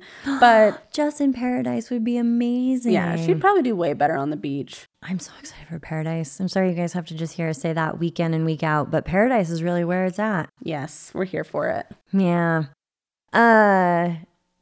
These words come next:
Speaker 1: so group date, and then Zach was just kinda done. He, he didn't wanna hang out anymore, which I think was a bummer for all,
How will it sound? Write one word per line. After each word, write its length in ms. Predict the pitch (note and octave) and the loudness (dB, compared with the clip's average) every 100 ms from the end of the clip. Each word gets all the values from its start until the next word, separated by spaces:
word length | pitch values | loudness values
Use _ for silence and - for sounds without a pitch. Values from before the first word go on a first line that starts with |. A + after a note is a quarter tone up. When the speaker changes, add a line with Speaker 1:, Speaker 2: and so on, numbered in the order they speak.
| _ _ _ _ _ | _ _ _ _ _
Speaker 1:
so 560 | - A3+ G#3+ G#3+ G#3+ G3 | 2 4 6 6 4 4
group 260 | G#3 B3+ - | 4 2 6
date, 480 | G#3+ G3+ G3 - _ _ _ _ _ _ - | 8 8 6 2 _ _ _ _ _ _ 2
and 140 | G#3 | 4
then 120 | G#3 | 6
Zach 240 | F#3 E3+ E3 | 6 4 2
was 120 | D#3 | -2
just 160 | D3 - | -2 -4
kinda 220 | C#3+ C#3+ | -2 -2
done. 400 | C3+ C3+ D3 C#3+ _ | -2 -2 -4 -6 _
He, 440 | - F#3 E3 D#3+ - | -2 2 4 4 2
he 180 | D#3+ E3 | 0 2
didn't 180 | D#3+ | 2
wanna 160 | D3+ D3+ | 2 2
hang 200 | D3 C#3+ | 0 0
out 260 | C#3+ C#3+ - | 0 0 -2
anymore, 720 | D#3+ D3+ D3+ C#3 C#3 C3+ D#3 - | -2 0 0 0 0 0 -4 -6
which 300 | E3 E3 C3+ - | 0 0 0 -2
I 80 | E3 | 0
think 160 | D#3+ D3 | 0 0
was 120 | D3+ | 0
a 60 | |
bummer 360 | C#3+ D3 C#3+ C#3 | 2 2 2 0
for 180 | C#3 D3 | 2 2
all, 580 | C#3+ C#3+ C#3+ C#3 C3+ | 4 2 2 0 -4